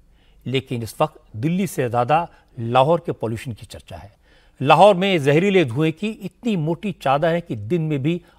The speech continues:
अंधेरा हो गया। पाकिस्तान में पंजाब की चीफ मिनिस्टर मरियम नवाज ने लाहौर में रिकॉर्ड तोड़ स्मॉग के लिए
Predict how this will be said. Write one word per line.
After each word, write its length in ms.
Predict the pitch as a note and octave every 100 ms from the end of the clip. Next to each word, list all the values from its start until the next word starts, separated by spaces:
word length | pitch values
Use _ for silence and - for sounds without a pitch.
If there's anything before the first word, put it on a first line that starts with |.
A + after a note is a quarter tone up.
| _
अंधेरा 300 | D3 C3+ D#3
हो 180 | G2 F2+ E2
गया। 180 | D#2 _ _ _ _ _ _ _ _ _ _ _ B2+
पाकिस्तान 500 | B2 C#3 - C3+ C#3+
में 200 | D3+ F#3+ _ _ _ _ -
पंजाब 360 | A#2+ A#2+ B2 -
की 60 | A2+
चीफ 220 | - C3
मिनिस्टर 400 | C#3 A#2+ E3+ D3+
मरियम 360 | A2+ A#2 B2
नवाज 400 | A2+ G#2+ A#2+ B2+
ने 200 | C3+ D3 - _ _ A2+
लाहौर 320 | A#2+ C3 C#3+
में 140 | C#3
रिकॉर्ड 400 | G#2+ G#2+ D#3 D3+ -
तोड़ 240 | C3 C#3
स्मॉग 400 | - - B2+ B2+
के 80 | C#3
लिए 280 | C3 C#3+